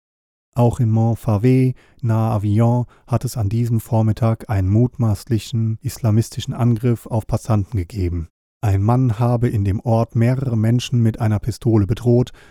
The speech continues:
teilte die Polizei mit und bestätigte entsprechende Medienberichte. Der Hörfunksender Europe One meldete, der Angreifer habe „Allahu Akbar“ gerufen, bevor ihn die Polizei erschossen habe. Laut der Polizei von Avignon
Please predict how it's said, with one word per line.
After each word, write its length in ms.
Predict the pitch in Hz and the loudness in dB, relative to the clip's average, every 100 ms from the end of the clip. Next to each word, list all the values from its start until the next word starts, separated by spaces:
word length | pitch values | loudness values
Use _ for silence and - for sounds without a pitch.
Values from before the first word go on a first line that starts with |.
| - | -8
teilte 360 | 131 120 120 | -2 -2 -2
die 100 | 120 | -6
Polizei 500 | - 107 - 120 110 | -4 -4 -4 -2 0
mit 260 | 101 127 - | 2 0 -2
und 220 | - 117 | -2 -2
bestätigte 600 | - - 113 - 113 131 | -2 -2 -2 -2 -4 -4
entsprechende 720 | 120 104 - 117 110 117 117 | -2 -4 -2 -2 -2 -2 0
Medienberichte. 880 | 117 110 98 98 90 90 85 - 85 - _ _ _ | 2 2 0 0 0 -2 -4 -4 -4 -6 _ _ _
Der 120 | 117 90 | -2 2
Hörfunksender 840 | 113 120 131 117 - 117 113 107 | 2 2 2 0 2 0 2 2
Europe 380 | 104 107 101 131 | 4 2 0 -2
One 240 | 113 123 | 2 2
meldete, 560 | 113 117 113 - 110 113 - - | 2 2 0 0 0 0 -4 -12
der 100 | 127 | -6
Angreifer 580 | 120 117 120 117 117 90 | 0 0 0 0 0 0
habe 420 | 117 107 107 - | 0 2 0 0
„Allahu 420 | 117 107 110 107 | -2 2 4 4
Akbar“ 460 | 113 120 - 117 110 | 4 -2 -4 -2 0
gerufen, 560 | 107 101 113 - 117 113 - - | 0 2 0 2 0 0 -6 -10
bevor 360 | 101 - 120 | -10 -2 2
ihn 80 | 110 | 2
die 80 | 104 | 0
Polizei 540 | - 104 - 120 107 | 0 -2 -2 -2 -2
erschossen 560 | 127 110 - 117 - 90 | 0 -4 -2 -2 -2 -2
habe. 400 | 90 87 90 80 _ _ _ _ | 0 0 -2 -6 _ _ _ _
Laut 220 | 120 117 123 | 0 0 2
der 80 | |
Polizei 500 | 110 123 107 - 123 | 0 0 -2 -2 -2
von 160 | 123 113 | 0 0
Avignon 540 | 104 98 101 113 117 | 0 0 2 2 2